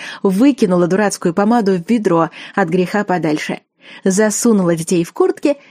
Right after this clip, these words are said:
и вывела на улицу. «Ну, смотрите, дети, какая она весна!» торжественно провозгласила я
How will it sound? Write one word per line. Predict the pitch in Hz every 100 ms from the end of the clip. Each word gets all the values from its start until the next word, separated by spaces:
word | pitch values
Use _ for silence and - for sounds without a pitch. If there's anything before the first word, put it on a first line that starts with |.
| _
и | 349 269
вывела | 180 170 180 180
на | 185
улицу. | 151 139 - - - _ _ _ _ -
«Ну, | 202 269 339
смотрите, | 320 226 208 233 302 302 202
дети, | 190 165 - - _
какая | - 220 220 302 311 208
она | 147 160
весна!» | 170 233 - 277 269 _ _ _ _ _
торжественно | 185 175 175 185 185 185 175 160
провозгласила | 175 175 175 180 - 185 170
я | 170 269